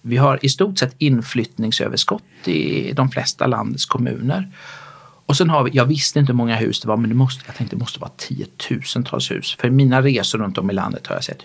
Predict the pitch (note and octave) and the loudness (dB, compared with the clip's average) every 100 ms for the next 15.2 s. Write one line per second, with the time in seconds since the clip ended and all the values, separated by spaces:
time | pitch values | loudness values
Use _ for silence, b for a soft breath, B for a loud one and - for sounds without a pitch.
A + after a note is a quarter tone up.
0 | _ - A2+ A2 A2 - - G2+ - - | _ 0 0 0 -4 -6 -4 -4 -4 -6
1 | G#2+ - C3 - B B B B B B | -6 -4 -4 -8 B B B B B B
2 | _ D3 C#3 D3+ C3 D3 A#2+ A#2+ G2 A#2+ | _ -2 0 0 0 2 2 0 -2 -4
3 | - A#2+ A2 A#2+ - - - - - _ | -4 -4 -6 -4 -6 -6 -6 -8 -10 _
4 | _ _ _ _ b b b b b b | _ _ _ _ b b b b b b
5 | b b b b b b - C3 C#3 D#3 | b b b b b b -2 4 4 4
6 | C#3+ - - G3 D#3 A#2+ A#2+ C3+ C3+ C3+ | 2 0 0 4 4 4 4 4 6 6
7 | C3 G#2+ F2+ G#2+ C3+ C#3 A#2 G#2+ A#2+ - | 4 4 2 2 0 0 0 0 -2 -4
8 | - A#2 A#2+ A2 G2+ F#2 G#2 - A#2 - | -2 2 2 0 -2 -2 -2 -4 -6 -12
9 | _ _ _ _ _ - b b b b | _ _ _ _ _ -16 b b b b
10 | b _ _ _ _ _ _ _ C3+ - | b _ _ _ _ _ _ _ -2 2
11 | A#2+ F#2+ D#2 - - - C2+ - - B2+ | 2 2 -2 -2 -2 -4 -4 -10 -10 -4
12 | B2+ - - C3+ - A2 - - - C3+ | -4 -2 -4 -4 -6 -4 -2 -2 -2 -2
13 | A#2 - C3+ - - - D3+ C#3 - - | -2 -2 -4 -6 -8 -6 -4 -4 -2 -2
14 | - E3+ - - - - F#3 D#3+ C#3+ C3+ | -2 -4 -4 -8 -10 -4 -2 -2 -4 0
15 | C#3 F#3+ | 0 0